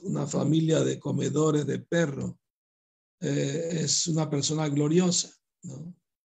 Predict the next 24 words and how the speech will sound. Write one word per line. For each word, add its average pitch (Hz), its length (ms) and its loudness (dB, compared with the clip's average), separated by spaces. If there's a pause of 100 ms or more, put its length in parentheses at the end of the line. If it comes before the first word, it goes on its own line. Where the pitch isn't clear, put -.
(500)
Quiere 151 220 -2
decir 156 360 4
que 160 100 -4
en 147 60 -2
otras 147 340 -4
vidas 156 380 0
se 135 340 -6
bañó 135 360 -4
en 151 200 -2
todos 147 160 0
los 143 120 0
ríos 143 280 0
sagrados, 151 640 0
ejecutó 143 400 -6
todos 147 140 -4
los 131 160 -4
sacrificios, 135 800 -6
etcétera. - 560 -6 (880)
Entonces, 156 800 2
eh, 127 240 -2 (800)
el, 135 480 -4 (300)
el 180 120 -4
servicio 165 800 4
devocional 156 880 2